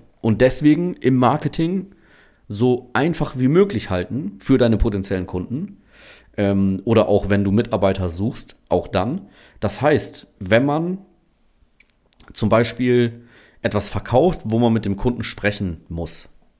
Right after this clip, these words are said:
ja, der kommt nicht ins Geschäft und kauft das, sondern man muss erstmal mit dem sprechen, man muss einen Telefontermin machen, dann sollte man mit wenigen Klicks in der Lage sein, seine Telefonnummer bei dir zu hinterlassen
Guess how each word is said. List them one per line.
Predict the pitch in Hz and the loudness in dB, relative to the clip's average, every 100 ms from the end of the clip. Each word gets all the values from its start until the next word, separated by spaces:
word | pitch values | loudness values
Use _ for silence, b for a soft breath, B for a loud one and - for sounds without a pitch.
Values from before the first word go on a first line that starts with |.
| _ - | _ -6
ja, | 101 | -2
der | 110 101 | 0 0
kommt | 123 120 | 0 0
nicht | 101 | -4
ins | 110 - | -6 -6
Geschäft | - 127 147 - | -4 -2 -2 -4
und | 104 | -6
kauft | - 135 139 | 0 0 2
das, | 127 113 | -2 0
sondern | 107 107 107 104 B | 0 0 -2 -4 B
man | 92 | -4
muss | 101 104 | -2 -2
erstmal | 107 104 | -2 -2
mit | 98 | -2
dem | 90 | -4
sprechen, | 85 - 123 123 117 117 B B B - | -6 -4 -2 -2 -6 -6 B B B -2
man | 101 | 0
muss | 101 | 0
einen | 107 95 | -2 -2
Telefontermin | 104 98 135 147 127 120 113 | -2 -2 0 0 0 0 0
machen, | 107 113 107 104 B B B | -2 -2 -6 -6 B B B
dann | 90 95 | -4 0
sollte | 104 135 131 | 2 2 2
man | 120 117 | 2 2
mit | 107 85 85 | 0 -2 -2
wenigen | 101 147 175 156 120 | 0 0 0 -2 -2
Klicks | 117 131 143 - - | -2 -4 -2 -4 -4
in | 107 | -4
der | 101 | -2
Lage | 101 113 139 120 | 0 0 0 -2
sein, | 98 92 87 80 b b b | -2 -2 -4 -10 b b b
seine | 92 104 113 | -4 -2 0
Telefonnummer | 113 110 110 135 147 127 107 | -2 -4 -2 -2 0 2 2
bei | 98 | 0
dir | 85 101 123 | -2 0 0
zu | - 101 | 0 -2
hinterlassen | 92 92 127 - 240 | -2 0 -2 -2 -8